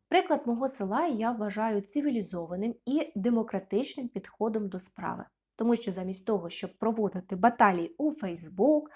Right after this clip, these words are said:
або сварки на зборах, організатори вирішили звернутися до юриста. Для того, щоб перехід від У П Ц М П до П Ц У відбувався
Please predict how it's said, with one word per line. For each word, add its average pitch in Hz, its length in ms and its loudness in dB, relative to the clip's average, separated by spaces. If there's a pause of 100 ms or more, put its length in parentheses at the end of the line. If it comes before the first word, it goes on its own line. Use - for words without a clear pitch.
(300)
або 262 320 8
сварки 208 560 -2
на 160 160 -8
зборах, 320 540 0 (360)
організатори 247 920 0
вирішили 202 560 -2
звернутися 190 720 -6 (240)
до 175 300 0 (220)
юриста. 208 540 0 (560)
Для 247 160 4
того, 302 340 2
щоб - 460 -2
перехід 202 640 2
від 214 240 -2 (140)
У 277 100 2
П 254 180 4
Ц 190 280 -2 (140)
М 175 240 -6
П 196 260 0 (220)
до 262 280 6
П 208 140 -4
Ц 190 220 -10
У 214 220 0 (240)
відбувався 220 920 2